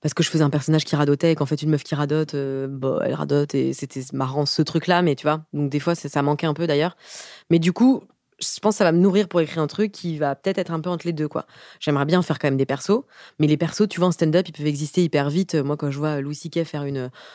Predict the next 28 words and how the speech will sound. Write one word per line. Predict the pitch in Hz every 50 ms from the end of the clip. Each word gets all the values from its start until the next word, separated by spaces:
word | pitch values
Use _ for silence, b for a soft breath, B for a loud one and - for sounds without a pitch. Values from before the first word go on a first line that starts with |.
| B B -
une | 180 160 151 143 139
fille | 135 - - 156
de | -
quinze | - 160 151 147
ans | 185 208 214 208
avec | 170 151 147 147 139 -
sa | 151 147
voix, | 135 156 180 196 202
bah, | 170 143 135
je | 127 - 147
vois | 135 139 156 185 180
vraiment | 156 151 165 165
une | 160 151
fille | - 160 -
de |
quinze | - 156 160
ans | 180 185
sans | - - 180
qu'il | - - 170
ait | 156
besoin | 147 156 165 180
d'être, | 175 160 156 - - -
euh, | 151 143 143 143
maquillée, | 143 147 143 143 135 139 139 - - - 165 165 170 165
habillée | 151 143 147 156 160 165
et | 165
tout, | 160 - 190
quoi. | - - 151 143